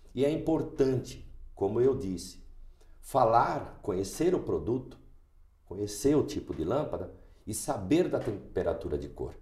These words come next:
A pessoa não pode errar na temperatura de cor. Por quê? Uma lâmpada quente, quanto mais quente, mais te acalma, mais te deixa tranquilo, sossegado, aconchegante,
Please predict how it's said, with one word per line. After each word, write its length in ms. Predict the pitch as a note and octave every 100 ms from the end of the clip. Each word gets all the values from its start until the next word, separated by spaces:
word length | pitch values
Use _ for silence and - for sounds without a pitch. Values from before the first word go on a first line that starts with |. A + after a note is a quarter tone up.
| - - - - - - - -
A 40 |
pessoa 240 | B2 C#3 D3
não 180 | E3+ -
pode 280 | C#3 D#3 F2+
errar 220 | F2+ D#2+
na 100 | D2+
temperatura 600 | D#2+ C#2+ D2 C2+ - C#2+
de 100 | C2+
cor. 220 | - C#2 - -
Por 200 | F3 F3+
quê? 260 | - D#2+ - - - -
Uma 140 | A#2+
lâmpada 380 | C3+ D#3 C3 G2+
quente, 640 | - B2 A#2 F#2+ - - - - - - - - - - - - _ -
quanto 280 | G#2 -
mais 280 | G2 E3 -
quente, 560 | - A2 G#2+ - - - - - - - _ - - - -
mais 280 | G2+ A#2 -
te 80 | G#2
acalma, 440 | - C#2+ C2+ - - - - - - - -
mais 320 | F#2+ G#2 G2+
te 100 | -
deixa 280 | D#2 F2 -
tranquilo, 540 | - D#2 D2+ - - - - - - - - - -
sossegado, 880 | - - F#2 - D#2+ - D2 B1+ - - - - -
aconchegante, 1080 | F2 - F2+ - C#2 C#2 E2+ D2 - -